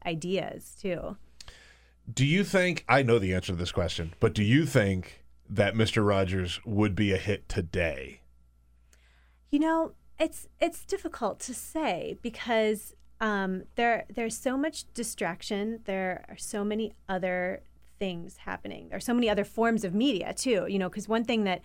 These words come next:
Speaker 1: he really wanted to harness the te-, uh, the power of television, um, and television wasn't competing with as many other forms of media as it is now. Um, but, you know, I think that there is one way, um, in which we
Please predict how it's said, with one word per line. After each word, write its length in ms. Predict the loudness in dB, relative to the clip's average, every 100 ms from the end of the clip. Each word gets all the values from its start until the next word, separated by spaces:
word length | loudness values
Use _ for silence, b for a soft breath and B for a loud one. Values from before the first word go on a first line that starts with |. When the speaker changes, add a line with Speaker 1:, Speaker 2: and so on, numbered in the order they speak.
| b b
Speaker 1:
he 200 | -14 -4
really 200 | 0 4
wanted 180 | 4 2
to 60 | -2
harness 560 | -2 0 2 0 -4 -14 -10
the 80 | -8
te-, 180 | -8 -8
uh, 120 | -6
the 120 | -4 -4
power 300 | 0 2 2
of 100 | 0
television, 800 | -4 -4 -2 -2 -2 -2 -4 -6 -4
um, 480 | 0 0 0 -2 -6 -8
and 80 | -6
television 380 | 0 0 2 2
wasn't 260 | 0 0 -4
competing 380 | -4 -2 -2
with 120 | -4 -6
as 140 | -6
many 180 | -8 -8
other 140 | -10
forms 340 | -10 -10 -12 -14
of 120 | -12 -8
media 340 | -6 -6 -8 -10
as 160 | -10
it 80 | -8
is 180 | -10 -6
now. 420 | -6 -6 -12 -16 b b b b -6
Um, 340 | 0 2 0 -4 b b -4 2
but, 240 | 2 4
you 80 | 2
know, 80 | 4
I 100 | 2
think 200 | 2 2
that 200 | 2 2
there 140 | 2 4
is 180 | 4 4
one 200 | 2 4
way, 320 | 2 0 -4 -2
um, 460 | 0 0 0 -4 -8
in 160 | -4 -2
which 260 | -2 -4 -6
we 500 | -4 0 0 -2